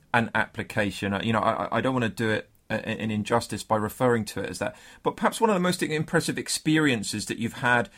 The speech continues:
using it with somebody, or one of the most impressive applications that you've directly witnessed.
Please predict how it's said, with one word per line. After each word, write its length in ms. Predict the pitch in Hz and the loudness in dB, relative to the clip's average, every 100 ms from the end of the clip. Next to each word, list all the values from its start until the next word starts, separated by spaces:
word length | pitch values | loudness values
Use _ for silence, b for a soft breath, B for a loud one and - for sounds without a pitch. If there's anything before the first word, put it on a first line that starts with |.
| _ | _
using 400 | 117 131 127 107 | 0 0 0 -2
it 120 | 101 | -2
with 120 | 98 | -6
somebody, 520 | - 104 95 92 95 98 | -4 -2 -2 -2 -2 0
or 160 | 120 | 0
one 120 | 120 139 | 0 0
of 80 | |
the 60 | 131 | 2
most 200 | 123 120 | 0 0
impressive 380 | 120 - 156 120 | -4 -4 0 0
applications 800 | 120 117 - 113 110 117 107 - b b - | 0 -4 -2 -2 -2 -4 -4 -8 b b -6
that 100 | 131 | 0
you've 180 | 135 - | 0 4
directly 400 | 131 123 123 110 | 4 2 -2 -4
witnessed. 680 | 120 - 92 92 - - | -4 -4 -8 -8 -12 -16